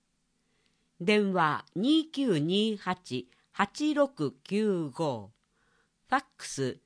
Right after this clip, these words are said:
二九二四零六三零。ファックスでのお問い合わせは広報課二九九四零七零六へ。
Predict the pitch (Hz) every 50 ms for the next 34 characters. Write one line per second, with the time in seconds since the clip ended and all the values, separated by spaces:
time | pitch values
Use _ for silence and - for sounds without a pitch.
0 | _ - 190 247 285 302 311 294 - - 277 277 254 214 180 165 151 160 175 190
1 | 208 202 196 185 185 170 143 139 127 113 - _ _ _ - 135 147 185 208 247
2 | 277 277 269 247 254 254 254 254 - - - - - 156 170 175 180 175 151 156
3 | 151 127 117 110 104 95 - _ _ _ _ _ _ _ _ _ _ _ _ _
4 | _ _ _ _ _ _ _ _ _ _ _ _ _ _ _ _ _ _ _ _
5 | _ _ _ _ _ _ _ - 294 330 320 - - - - - - - 196 180
6 | 196 196 185 180 165 156 151 - - - 170 175 - 214 214 214 214 202 190 180
7 | 180 180 180 175 - 165 165 160 151 147 156 151 _ - - 240 262 277 277 269
8 | 262 - 208 208 202 196 - _ - 165 151 131 - _ _ _ _ _ _ _
9 | _ _ _ _ _ - 233 277 311 311 302 294 - - 285 277 240 214 208 -
10 | - 233 233 226 226 226 220 214 214 180 160 151 139 123 - - _ - 143 156
11 | 196 226 247 254 254 247 233 233 208 202 185 165 135 127 - - - 123 147 175
12 | 196 214 220 208 196 208 208 208 - - 117 110 110 117 -